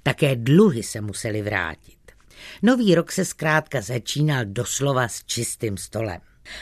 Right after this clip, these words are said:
A abych nezapomněla, pro štěstí se jedl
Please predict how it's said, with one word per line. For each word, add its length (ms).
A 40
abych 360
nezapomněla, 840
pro 180
štěstí 680
se 160
jedl 340